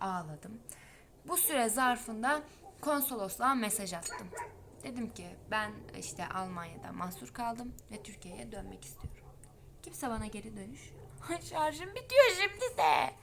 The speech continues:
Kimse bana geri dönüş yapmadı. Geri dönüş yapmadığı gibi hani hiçbir yer haberlerde de aksine hani uçuşlar iyice ertelendi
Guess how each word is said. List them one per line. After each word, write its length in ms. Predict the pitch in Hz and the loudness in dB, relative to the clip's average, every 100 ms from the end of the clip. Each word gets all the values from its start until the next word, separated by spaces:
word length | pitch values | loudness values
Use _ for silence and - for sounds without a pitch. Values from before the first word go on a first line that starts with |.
| - - - - - - - - - - | -18 -20 -20 -18 -18 -18 -16 -16 -12 -8
Kimse 280 | 330 269 | -4 -2
bana 160 | 220 214 | -2 -4
geri 280 | 214 254 196 | -4 -4 -4
dönüş 320 | 208 311 - | -6 -4 -2
yapmadı. 440 | 226 - 165 - - - - - - - - | -4 -6 -14 -14 -16 -18 -20 -18 -16 -14 -6
Geri 200 | 311 302 | -4 -4
dönüş 280 | 311 302 339 | -4 0 0
yapmadığı 420 | 320 269 233 202 | 0 -2 -4 -4
gibi 260 | 196 226 370 - - | -6 -2 -2 -2 0
hani 320 | 254 262 277 - - - - - - - - - | 2 2 0 -8 -20 -20 -20 -20 -20 -18 -18 -2
hiçbir 300 | 285 - 240 | 2 2 4
yer 200 | 247 208 | 4 2
haberlerde 840 | 196 247 240 226 220 208 196 185 185 | 2 2 4 4 2 0 -2 -4 -4
de 140 | 285 | -2
aksine 580 | - 233 233 - 208 262 - | 2 2 2 -4 -2 -2 -2
hani 160 | 185 - | -6 -4
uçuşlar 480 | 240 226 196 214 190 | -4 -2 0 2 2
iyice 340 | 214 196 175 - | 0 -2 -2 -2
ertelendi 760 | 175 170 196 190 190 202 254 | -4 -2 0 2 2 0 -2